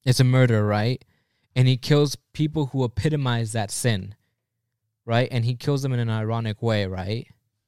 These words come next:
So, for example, the gluttony, he dies by eat, overeating. And then, um,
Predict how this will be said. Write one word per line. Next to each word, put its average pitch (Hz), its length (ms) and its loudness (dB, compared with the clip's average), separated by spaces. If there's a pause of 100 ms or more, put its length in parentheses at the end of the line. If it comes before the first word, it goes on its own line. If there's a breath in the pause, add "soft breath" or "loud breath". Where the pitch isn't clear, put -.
(560)
So, 120 200 0
for 127 160 -2
example, 117 500 0
the 104 440 -2 (160)
gluttony, 110 540 2 (640)
he 135 160 2
dies 127 280 4
by 120 180 -4
eat, 151 220 -4
overeating. 123 600 0 (1500)
And 120 140 2
then, 117 180 4
um, 104 560 -2